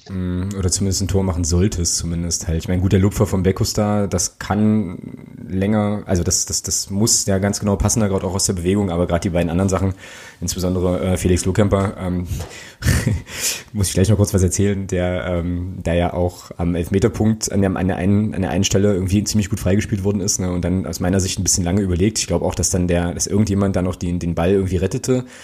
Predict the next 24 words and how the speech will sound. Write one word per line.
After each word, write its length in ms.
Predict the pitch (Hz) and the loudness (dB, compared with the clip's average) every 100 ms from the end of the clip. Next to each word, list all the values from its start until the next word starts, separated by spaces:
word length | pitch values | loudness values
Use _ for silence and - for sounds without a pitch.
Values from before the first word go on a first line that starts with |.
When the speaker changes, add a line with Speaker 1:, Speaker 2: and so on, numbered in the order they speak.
| - - | -20 -8
Speaker 2:
Da 60 | |
gab's 140 | 85 - | -4 0
auch 80 | 101 | 2
noch 140 | 90 | 2
größere 360 | 92 95 98 95 | 2 0 0 -2
Proteste 460 | - 90 90 107 | -2 -2 0 0
von 160 | 95 90 | -2 0
wegen 220 | 90 85 | 0 0
Handspiel 340 | 92 - 107 | -2 -2 -2
oder 140 | 104 98 | -2 0
so. 120 | 101 | -2
Vielleicht 320 | 98 82 - - - | -2 -6 -6 -14 -20
werfe 380 | 67 78 82 80 | -16 -6 -2 -2
ich 60 | - | -2
da 100 | 87 | -2
jetzt 120 | 87 | -2
aber 120 | 85 | -4
auch 80 | 87 | -2
Szenen 220 | 95 92 | -2 -4
zusammen. 340 | - 90 101 - - - - - - - - - | -4 -6 -6 -8 -16 -20 -20 -16 -16 -16 -20 -10
Auf 180 | 101 98 | -2 2
jeden 180 | 95 | 2
Fall, 440 | 104 101 104 101 - | 4 4 6 4 2
ähm, 480 | 95 92 92 92 82 | 0 0 0 -2 -6